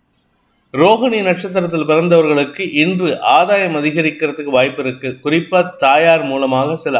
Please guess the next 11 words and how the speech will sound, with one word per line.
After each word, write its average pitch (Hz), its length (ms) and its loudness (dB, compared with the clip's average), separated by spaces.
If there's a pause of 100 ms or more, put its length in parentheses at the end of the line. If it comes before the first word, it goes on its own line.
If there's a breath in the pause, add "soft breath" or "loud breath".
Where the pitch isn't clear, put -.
(160)
அனுகூல 147 400 0
பலன்கள் 131 360 -2
ஏற்படுறதுக்கு 123 560 -2
வாய்ப்பு 127 320 0
இருக்கிறதுனால, 120 560 -4
உங்களுக்கு 123 500 -6
இருந்து 151 240 -4
வந்த 131 460 -2 (340 loud breath)
மருத்துவ 175 480 0
ரீதியான 147 480 0
சங்கடங்கள் 131 680 -4